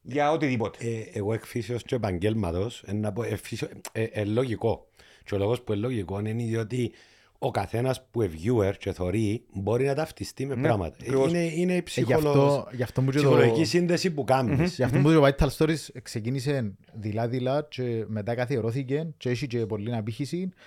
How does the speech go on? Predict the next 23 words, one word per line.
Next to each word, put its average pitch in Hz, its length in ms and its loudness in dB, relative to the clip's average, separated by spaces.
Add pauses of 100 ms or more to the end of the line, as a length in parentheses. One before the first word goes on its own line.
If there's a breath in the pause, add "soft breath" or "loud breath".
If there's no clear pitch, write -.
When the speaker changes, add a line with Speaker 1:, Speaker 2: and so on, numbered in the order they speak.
(140 soft breath)
Speaker 3:
γιατί 120 180 2
νομίζω 165 280 0
ο 156 60 0
κόσμος 151 420 -2
θέλει 156 600 -2
να 117 220 -2
ακούσει 135 260 -6
μια 143 100 -6
Speaker 1:
Θέλει 285 100 4
να 240 60 4
ακούσει 254 160 4
Speaker 3:
ιστορία, 208 320 4
Speaker 1:
ιστορία, 135 160 2
ρε. 123 100 -8
Speaker 3:
να 127 80 -2
ταυτιστεί 131 400 -2
και 196 120 -2
ίσως 185 220 0
να 196 140 4
βρει 196 140 2
και 196 160 4
το 151 120 2
κίνητρο 202 680 2